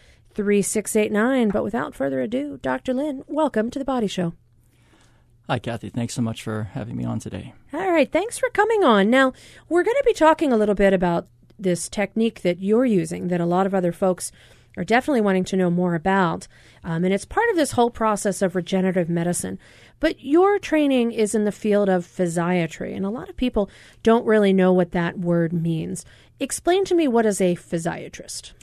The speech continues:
Speaker 2: So physiatry is a medical specialty, just like cardiology or dermatology. The difference is that as a physiatrist, we don't have one particular organ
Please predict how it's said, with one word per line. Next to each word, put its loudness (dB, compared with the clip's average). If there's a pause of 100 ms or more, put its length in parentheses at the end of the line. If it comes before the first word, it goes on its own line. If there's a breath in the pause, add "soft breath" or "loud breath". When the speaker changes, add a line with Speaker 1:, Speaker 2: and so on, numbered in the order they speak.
(520 soft breath)
Speaker 2:
So -2
physiatry -4
is -6
a -6
medical -4
specialty, -8 (600 soft breath)
just -8
like -10
cardiology -4
or -6
dermatology. -6 (240)
The -6
difference -6
is -6
that -6 (100)
as -8
a -8
physiatrist, -8
we -8
don't -6
have -6
one -4
particular -10
organ -6